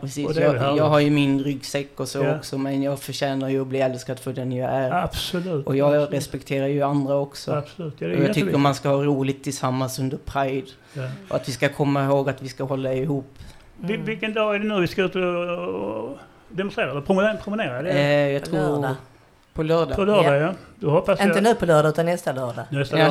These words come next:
Speaker 2: lördag.
Speaker 3: Den åttonde.
Speaker 1: Det ska bli jätteroligt
Speaker 3: Mm.
Speaker 1: att gå i
Speaker 2: Ja, jag hoppas att det,
Speaker 1: Pride-paraden.
Speaker 2: det kommer att vara fint väder, har jag hört. Och, så det är bara till att ut och rör på er. Det är
Speaker 1: Ja.
Speaker 2: mitt budskap.
Speaker 1: Och kom, eh, till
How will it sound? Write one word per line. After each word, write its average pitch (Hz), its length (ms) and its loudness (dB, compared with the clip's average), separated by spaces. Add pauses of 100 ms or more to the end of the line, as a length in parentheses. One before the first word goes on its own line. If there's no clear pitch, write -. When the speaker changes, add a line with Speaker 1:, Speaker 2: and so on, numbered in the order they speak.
Speaker 2:
lördag. 139 220 2
Speaker 3:
Den 160 180 2
åttonde. 165 420 -4
Speaker 1:
Det 151 80 0
ska 156 100 -4
bli 151 140 -2
jätteroligt 156 540 0
Speaker 3:
Mm. 160 120 -2
Speaker 1:
att - 20 2
gå 151 60 2
i 151 40 4
Speaker 2:
Ja, 175 100 6
jag 196 100 6 (100)
hoppas 151 200 2
att 170 40 0
det, 175 40 6
Speaker 1:
Pride-paraden. 156 340 4
Speaker 2:
det 156 60 2
kommer 165 160 4
att 156 100 6
vara 151 80 -8
fint 156 200 2
väder, 170 180 4
har 135 160 2
jag 139 80 2
hört. 127 260 0
Och, 123 260 -4
så - 80 -6
det 151 100 0
är 147 40 0
bara 160 280 2
till 151 220 -2
att 143 260 -2 (720)
ut 233 200 6
och 202 80 0
rör 226 180 8
på 147 140 2
er. 127 140 2 (440)
Det 147 100 0
är 151 80 2
Speaker 1:
Ja. 147 60 0
Speaker 2:
mitt 139 340 -2
budskap. 131 420 -4 (640)
Speaker 1:
Och 160 180 -2
kom, 185 320 2
eh, 170 580 0
till 143 320 -8